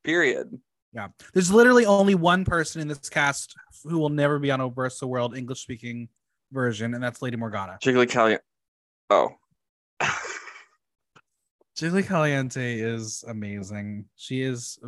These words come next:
Speaker 1: I
Speaker 2: very
Speaker 1: love
Speaker 2: fun.
Speaker 1: Jiggly so much.
Speaker 2: All right. Well, let's start. Um, this elimination rocked the room. Eva is sobbing as she has to say goodbye to Venus, uh,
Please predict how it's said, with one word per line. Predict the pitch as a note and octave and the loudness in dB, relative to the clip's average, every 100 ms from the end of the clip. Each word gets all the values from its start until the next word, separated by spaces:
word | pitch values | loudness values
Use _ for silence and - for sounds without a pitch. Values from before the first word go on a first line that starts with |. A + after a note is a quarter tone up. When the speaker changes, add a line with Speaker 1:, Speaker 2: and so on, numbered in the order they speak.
| A#2 | 2
Speaker 1:
I | C#3 | 4
Speaker 2:
very | B2+ G#3+ | 8 6
Speaker 1:
love | - | 6
Speaker 2:
fun. | D#3+ | 2
Speaker 1:
Jiggly | - D#3 B2 A#2 A#2 | 2 2 2 0 -2
so | - - G2 | -4 -8 -8
much. | - - A#2 - - _ _ C#3 _ _ _ _ _ _ _ _ _ _ _ | -10 -10 -12 -14 -20 _ _ _ _ _ _ _ _ _ _ _ _ _ _
Speaker 2:
All | G#2+ | -16
right. | G2 A#2 | -16 -12
Well, | C3+ - _ F#3+ | -10 -12 _ -6
let's | B3+ F4 - - - _ | 0 0 -2 -8 -10 _
start. | - - F3+ C3 A2+ - _ _ _ _ _ _ _ | -4 0 4 4 2 -4 _ _ _ _ _ _ _
Um, | F3 F3 E3 E3 D#3+ C#3+ _ _ | -4 0 2 2 -2 -8 _ _
this | E3 A#3+ G3+ | 0 0 2
elimination | D#3 C#3 B2 - A#2+ | 0 0 -4 -6 -4
rocked | A2+ - | -4 -4
the | |
room. | A2 G#2+ G#2+ G#2+ - _ _ _ _ - | -6 -4 -6 -10 -16 _ _ _ _ -4
Eva | A3 A#3+ | 0 4
is | A#3+ F#3 - | 6 6 4
sobbing | - - E3+ F3 C#3 G2+ G2 - - - | 0 2 2 2 0 -6 -10 -20 -20 -4
as | E3 E3+ | -2 0
she | F#3 | 2
has | F#3 F3+ | 2 0
to | F3+ | -2
say | F#3+ | -2
goodbye | F3 D#3 C#3 C#3 | 0 2 2 0
to | - | -4
Venus, | B2+ A2+ A2 G#2 - - | -8 -8 -8 -10 -14 -12
uh, | C3+ B2+ B2+ | -6 -2 -2